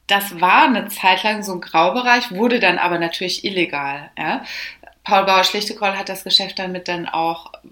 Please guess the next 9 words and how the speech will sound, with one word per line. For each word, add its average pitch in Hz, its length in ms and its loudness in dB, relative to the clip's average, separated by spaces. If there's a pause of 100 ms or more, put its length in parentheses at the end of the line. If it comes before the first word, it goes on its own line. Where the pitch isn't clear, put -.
(100)
weitgehend 165 800 -2 (180)
eingestellt 269 920 -2 (520)
und 208 440 -4
sich 214 300 -8
eben 208 180 -6
auf - 220 -4
andere 190 320 -2
Sachen 180 580 -6
konzentriert. 175 760 -8